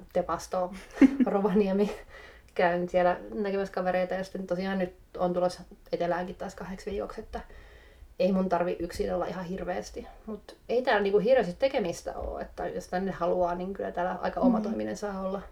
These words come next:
Speaker 1: Siis luontohan tässä on lähellä, että siellä voi retkeillä, mutta kaamoksen aikaan meillä on semmoista
Speaker 2: <laughs> Niin.
Speaker 1: hämärää, <laughs> että näkee jotain niin pari tuntia päivässä, että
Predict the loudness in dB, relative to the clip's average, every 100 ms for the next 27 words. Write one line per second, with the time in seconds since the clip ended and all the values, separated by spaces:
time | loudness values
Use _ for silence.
0 | -14 -14 -12 -12 -6 0 2 2 -2 -6
1 | -8 -4 -4 -2 -4 -6 -8 -8 -10 -4
2 | -6 -6 -10 -12 -8 -6 -2 -2 -2 -4
3 | -8 -10 -20 -20 -20 -20 -20 -18 -4 0
4 | 0 0 -2 -2 0 2 4 4 2 0
5 | -6 -14 -16 -20 -20 -20 -18 -18 -20 -20
6 | -20 -10 -8 -8 -18 -20 -10 -10 6 8
7 | 10 8 8 4 2 -2 -4 -6 -10 -2
8 | -4 2 2 2 -2 2 0 0 0 0
9 | 0 2 2 2 0 -2 -2 -2 -4 -4
10 | -10 -10